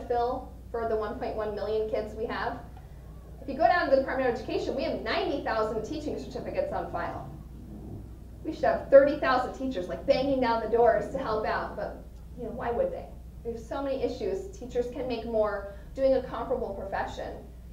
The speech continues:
You know, they're not gonna come back. Saying all this, too, I wanna say,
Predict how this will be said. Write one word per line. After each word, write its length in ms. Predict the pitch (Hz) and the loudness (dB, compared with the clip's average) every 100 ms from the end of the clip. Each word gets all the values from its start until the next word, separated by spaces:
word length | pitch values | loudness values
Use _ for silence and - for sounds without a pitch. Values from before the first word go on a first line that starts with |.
| - | -12
You 60 | 196 | -6
know, 80 | 208 | -2
they're 140 | 214 | 0
not 180 | 214 214 | 0 -4
gonna 160 | - | -6
come 180 | - 170 | -6 -8
back. 280 | 170 - - - - - - - - - - - - - - - - - | -6 -8 -10 -14 -16 -16 -16 -14 -14 -14 -14 -16 -16 -16 -16 -16 -18 -8
Saying 240 | - 381 339 | -4 -2 0
all 140 | 277 | 2
this, 260 | 247 - - | 4 2 0
too, 60 | |
I 120 | 294 233 | 0 2
wanna 300 | 240 - - | 2 0 -2
say, 360 | 247 - - | -2 -2 -4